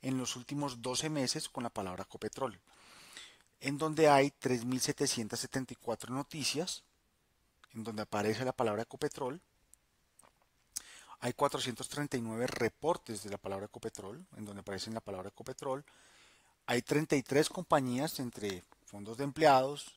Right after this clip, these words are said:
entre otras empresas del, del, del, del, del con-, del conglomerado. Hay dos fuentes que se dedican a Ecopetrol. Y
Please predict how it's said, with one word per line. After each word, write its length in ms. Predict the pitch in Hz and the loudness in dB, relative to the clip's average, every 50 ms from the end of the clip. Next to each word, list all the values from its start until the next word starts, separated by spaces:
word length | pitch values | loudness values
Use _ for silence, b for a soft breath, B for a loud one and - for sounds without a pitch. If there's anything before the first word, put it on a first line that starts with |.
| _ _ - | _ _ -16
entre 600 | 98 101 95 - - - 95 92 90 90 - - - - _ _ _ - | -14 -14 -14 -12 -12 -10 -8 -8 -8 -10 -12 -16 -18 -20 _ _ _ -18
otras 480 | 95 92 - - 101 101 - - - - | -18 -16 -12 -10 -6 -4 -4 -4 -4 -4
empresas 540 | - 98 90 - - 101 98 - - 104 95 | -10 -16 -16 -12 -10 -6 -6 -6 -6 -8 -8
del, 280 | 98 104 101 101 101 98 - - - - _ _ _ - | -8 -8 -8 -8 -10 -14 -14 -14 -16 -16 _ _ _ -18
del, 380 | - - 92 92 92 - - | -18 -18 -18 -18 -20 -20 -20
del, 200 | - - 76 - | -18 -18 -18 -16
del, 320 | - 90 90 90 - - - | -18 -18 -18 -18 -20 -20 -20
del 120 | - - - | -20 -20 -20
con-, 200 | - - 98 - _ _ _ _ _ - | -20 -20 -20 -20 _ _ _ _ _ -14
del 200 | - 104 98 - | -14 -14 -14 -12
conglomerado. 760 | - - 113 113 107 117 120 127 127 131 135 127 117 127 170 B B B B B B B B B B B B _ | -10 -10 -8 -6 -6 -6 -4 2 6 6 6 6 6 2 -4 B B B B B B B B B B B B _
Hay 200 | - 120 117 117 | 0 0 0 0
dos 300 | 110 113 147 160 160 - | 0 0 2 2 2 0
fuentes 480 | - - 180 170 156 147 - 160 - - | 0 0 0 0 0 0 -2 -2 -2 -2
que 140 | - - | 0 2
se 200 | 127 - - 131 | 4 4 4 4
dedican 520 | 113 107 104 101 113 135 147 - - 151 143 | 2 2 0 2 0 0 2 2 4 2 2
a 40 | 123 | 0
Ecopetrol. 640 | - 110 - - 101 - - - 98 104 - 190 - _ - _ _ _ _ _ _ _ _ _ _ _ _ _ _ _ _ _ _ _ _ _ _ _ _ _ _ _ _ _ _ _ _ _ _ _ _ _ _ _ _ _ _ _ _ _ _ _ _ _ _ _ _ _ _ _ _ _ _ _ _ _ _ _ _ _ _ _ _ _ _ _ _ _ _ _ _ _ _ _ _ _ _ _ _ _ - _ _ _ _ - | -2 -6 -8 -8 -8 -8 -8 -10 -10 -10 -10 -12 -16 _ -20 _ _ _ _ _ _ _ _ _ _ _ _ _ _ _ _ _ _ _ _ _ _ _ _ _ _ _ _ _ _ _ _ _ _ _ _ _ _ _ _ _ _ _ _ _ _ _ _ _ _ _ _ _ _ _ _ _ _ _ _ _ _ _ _ _ _ _ _ _ _ _ _ _ _ _ _ _ _ _ _ _ _ _ _ _ -20 _ _ _ _ -10
Y 240 | 180 185 208 202 | -6 -6 -4 -6